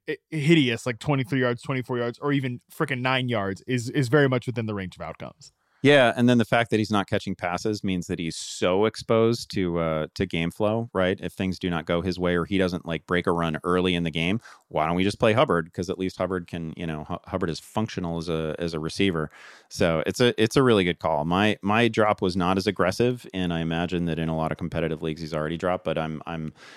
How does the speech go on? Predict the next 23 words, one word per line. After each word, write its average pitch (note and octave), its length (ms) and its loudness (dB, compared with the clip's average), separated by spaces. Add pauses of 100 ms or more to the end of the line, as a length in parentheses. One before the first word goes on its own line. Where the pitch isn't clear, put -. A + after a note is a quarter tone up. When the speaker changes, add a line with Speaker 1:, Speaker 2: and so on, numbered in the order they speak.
(140)
Speaker 2:
I'm F#2+ 100 -2
finally F#2 360 2
ready F#2+ 200 4
to E2+ 320 2
throw F#2 160 2
in F2+ 60 4
the F2 80 2
towel E2+ 300 0
on E2 120 0
Antonio D#2+ 460 0
Gibson, B2 540 2
uh, F2+ 320 2
who F2+ 360 2
just - 300 -2 (140)
saw D2+ 340 0
seven E2+ 440 0
touches. - 540 -4
Uh, D#2+ 260 -2
Brian E2+ 300 -2
Robinson E2 400 -4
looked D#2 200 -6
really E2+ 360 2
good. F2+ 340 4